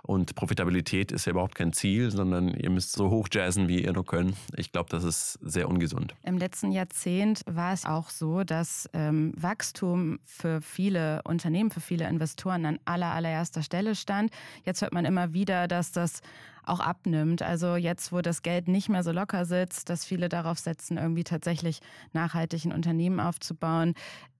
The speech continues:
Speaker 2: Wir als Redaktion hören das immer wieder von irgendwelchen Seiten. Würdest du das bestätigen? Ist das deine Erfahrung auch, dass es da gerade so ein bisschen Wandel gibt? Vielleicht nicht so krass wie bei euch, aber zumindest ein Umdenken?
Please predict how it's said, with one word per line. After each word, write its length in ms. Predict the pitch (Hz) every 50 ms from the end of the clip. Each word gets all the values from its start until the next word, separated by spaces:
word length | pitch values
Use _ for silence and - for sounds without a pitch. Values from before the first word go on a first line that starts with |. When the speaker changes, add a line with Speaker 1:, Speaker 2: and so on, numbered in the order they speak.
| -
Speaker 2:
Wir 260 | - 170 175 214 220
als 220 | - - 180 - -
Redaktion 440 | 185 180 170 - - - 240 262 240
hören 120 | 233 214
das 160 | 190 180 -
immer 220 | - - 214 214 202
wieder 200 | 226 214 226 220
von 240 | - - 226 226
irgendwelchen 480 | - - - 214 220 208 214 - 226 214
Seiten. 520 | - 208 202 214 - - - 214 214 202 185
Würdest 300 | 202 196 185 185 - -
du 40 | 190
das 140 | 180 180
bestätigen? 640 | - - - - - 190 202 - - 226 - 233 240 220
Ist 140 | - -
das 100 | - 180
deine 220 | - - 170 175 185
Erfahrung 480 | 175 180 175 - 185 180 180 185 -
auch, 220 | - - 180 220 -
dass 160 | - 175 175
es 120 | 160 170 -
da 100 | - 175
gerade 280 | 156 156 160 170 180
so 100 | 180 175
ein 100 | 180 175
bisschen 440 | 160 180 180 - - 190 170 165 160
Wandel 320 | 151 147 170 202 220 220 208
gibt? 240 | - 233 233 -
Vielleicht 400 | - - - 170 165 175 175 -
nicht 140 | - 180 -
so 120 | - 175 170
krass 280 | - - 175 170 -
wie 60 | -
bei 140 | 170 165 -
euch, 400 | - 165 175 202 240 - - -
aber 260 | - 165 175 170 170
zumindest 520 | - - - 175 170 175 170 165 165 - -
ein 60 | 160
Umdenken? 560 | - 160 180 202 202 196 208 220 - 226 233